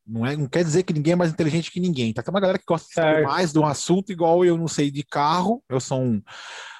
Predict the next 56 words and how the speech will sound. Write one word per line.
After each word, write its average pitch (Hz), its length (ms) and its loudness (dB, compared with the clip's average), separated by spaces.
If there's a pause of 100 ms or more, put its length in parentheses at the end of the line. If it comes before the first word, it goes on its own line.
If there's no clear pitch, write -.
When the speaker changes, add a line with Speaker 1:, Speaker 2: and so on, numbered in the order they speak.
(140)
Speaker 1:
pra 175 140 -2
carro 170 220 -2
eu 151 40 2
sou 170 200 -2
um 151 40 0
bosta, 156 480 0
né? 151 240 -4
Sempre 156 240 -10
falo, 131 220 0
"Cara, 131 300 0
Speaker 2:
É. 131 300 0
Speaker 1:
tudo 160 180 0
que 175 100 -2
eu 160 40 0
sei 165 140 0
de 131 120 -4
carro 151 260 0
é 170 40 2
que - 140 -12
me 151 120 -4
falaram 135 560 2
e 175 60 2
que 165 120 -2
eu 143 60 4
vi 143 100 0
no 151 80 -2
YouTube, 151 380 -2
que - 160 -4
eu, 160 80 0
mas 151 220 -2
se 147 320 -4
o - 140 -6
carro 165 180 -2
quebrar 147 300 -2
amanhã, 190 560 2
ele 175 160 0
permanece 180 560 0
na 175 80 -2
garagem, 151 320 0
porque - 160 -6
eu 160 40 4
não 170 80 0
sei 156 140 0
nem 175 100 2
tirar 175 200 2
da 170 80 2
garagem." 147 380 0 (1080)
Então, 156 760 0
mas 160 120 -2
tem 196 80 -2
uma 180 40 0
galera 190 140 2
que 180 60 -6
tem 202 80 -2
uma 180 60 -2
preocupação 185 680 -4